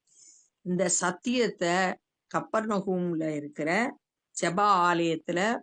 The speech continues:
பிரசங்கிக்கிறப்ப இயேசு கிறிஸ்து சொன்னார் அப்படின்றத பாக்குறோம். அப்ப இந்த நாள்ல என்னெல்லாம் கற்றுக்கொண்டோம்னா,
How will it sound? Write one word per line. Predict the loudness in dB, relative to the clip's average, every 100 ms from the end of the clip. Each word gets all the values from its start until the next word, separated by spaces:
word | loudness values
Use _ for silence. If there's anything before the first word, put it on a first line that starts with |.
| -4
பிரசங்கிக்கிறப்ப | -2 -2 -2 0 -2 -2 -4 -4 -4 -4 -2 -2
இயேசு | 0 0 0 -2 -6
கிறிஸ்து | -6 -6 -8 -6 -4 -4 -8 -20 _
சொன்னார் | -16 -8 -4 -2 -2 -2 -4
அப்படின்றத | -8 -8 -6 -6 -8 -8 -8 -8
பாக்குறோம். | -12 -10 -6
அப்ப | -6 -6
இந்த | -8 -8 -8
நாள்ல | -6 -4 -2 -4 -6 -14 _ _ -8
என்னெல்லாம் | -4 0 0 0 0
கற்றுக்கொண்டோம்னா, | -2 -4 -4 -4 -2 -2 -4 -2 -2